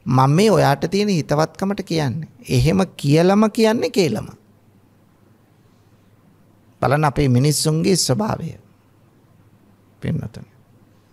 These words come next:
කේලමටමයි නැඹුරු වෙලා තියෙන්නේ. කේලම් කියලා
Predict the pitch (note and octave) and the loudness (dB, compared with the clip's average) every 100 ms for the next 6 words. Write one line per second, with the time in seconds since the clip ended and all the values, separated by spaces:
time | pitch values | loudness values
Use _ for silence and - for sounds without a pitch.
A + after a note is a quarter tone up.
0 | _ _ _ _ _ _ _ _ _ - | _ _ _ _ _ _ _ _ _ 0
1 | E3+ A3 F#3 B2+ A#2 B2+ D3 C#3 A#2 F#3+ | 4 4 2 0 0 0 0 0 0 -2
2 | - - - E2+ - - _ _ _ _ | -4 -8 -12 -14 -16 -20 _ _ _ _
3 | _ _ _ _ _ _ _ - E3+ F3 | _ _ _ _ _ _ _ 0 2 4
4 | D#3 C#3+ - A#2+ B2 F3 A3 A3+ - | 2 0 -2 0 2 4 2 0 -6